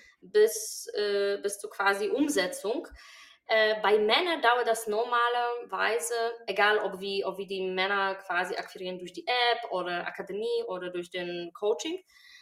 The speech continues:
bei Männern dauert das normalerweise Umsetzung drei bis vier Tagen, bei Frauen drei bis vier Wochen. Und das ist einziger Unterschied, einziger Unterschied. Ja?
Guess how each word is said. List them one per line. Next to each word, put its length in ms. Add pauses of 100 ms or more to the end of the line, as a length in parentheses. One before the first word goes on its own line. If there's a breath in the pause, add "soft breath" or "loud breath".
(120)
bei 140
Männern 300
dauert 240
das 220
normalerweise 960
Umsetzung 800
drei 360
bis 220
vier 220 (200)
Tagen, 360 (420)
bei 140
Frauen 680
drei 260
bis 180
vier 220
Wochen. 400 (2250)
Und 120
das 140
ist 200
einziger 460
Unterschied, 440
einziger 300
Unterschied. 420 (440)
Ja? 200